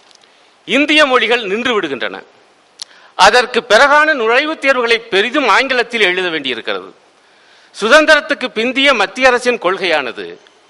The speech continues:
இந்தியை வளர்ப்பதை கண்ட தென்னிந்தியர்கள் இந்திதான் கொலைகார மொழியாக இருக்கப் போகிறது என நினைத்தார்கள்.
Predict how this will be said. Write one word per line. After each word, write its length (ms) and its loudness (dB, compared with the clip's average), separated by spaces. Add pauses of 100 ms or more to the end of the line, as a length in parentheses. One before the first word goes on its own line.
(580)
இந்தியை 500 0
வளர்ப்பதை 640 2
கண்ட 340 -2
தென்னிந்தியர்கள் 1000 -4 (640)
இந்திதான் 760 0
கொலைகார 600 4
மொழியாக 540 0
இருக்கப் 440 -2
போகிறது 500 0
என 200 -2
நினைத்தார்கள். 720 -6